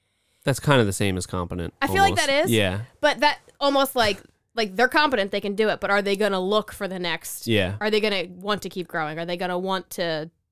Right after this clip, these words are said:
Speaker 2: expand their knowledge base?
Speaker 1: Yeah,
Speaker 2: So,
Speaker 1: I think what they mean
Speaker 2: I get
Speaker 1: by
Speaker 2: that.
Speaker 1: that is, uh, do they have the baseline skills to perform the, the tasks that are everyday tasks within the position?
Speaker 2: Yeah.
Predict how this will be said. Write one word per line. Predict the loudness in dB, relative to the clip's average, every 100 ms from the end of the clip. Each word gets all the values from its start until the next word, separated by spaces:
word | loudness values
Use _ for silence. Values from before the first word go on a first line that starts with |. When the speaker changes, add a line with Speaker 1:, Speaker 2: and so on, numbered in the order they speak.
| _
Speaker 2:
expand | -10 -8 -6 -6 -4
their | -6
knowledge | -8 -8 -12
base? | -10 -10 -2
Speaker 1:
Yeah, | 2
Speaker 2:
So, | 2
Speaker 1:
I |
think | 4 2
what | 4 4
they | 4
mean | 6 6
Speaker 2:
I |
get |
Speaker 1:
by | 6
Speaker 2:
that. | 6 4
Speaker 1:
that | 2
is, | 0 -4 _
uh, | -14 -14 -18 _
do | 2 6
they | 6
have | 6 4
the | 2
baseline | -2 0 2 2 2 2 2
skills | 0 0 2 2 -2 -4
to | -4 0 2 0 -4 _
perform | -6 -4 2 4 4 2 -4 _ _ _
the, | -8 -2 -2 -2 -6 _ _ _ _
the | -4 -4 -6
tasks | -6 0 2 2 -2
that | -2 -2 -2 _ _ _ _ _ -6
are | -4 2
everyday | 4 4 2
tasks | 0 -2 -2 -2
within | -2 0 0
the |
position? | 0 -2 -2 -2 -4 -6 _
Speaker 2:
Yeah. | -12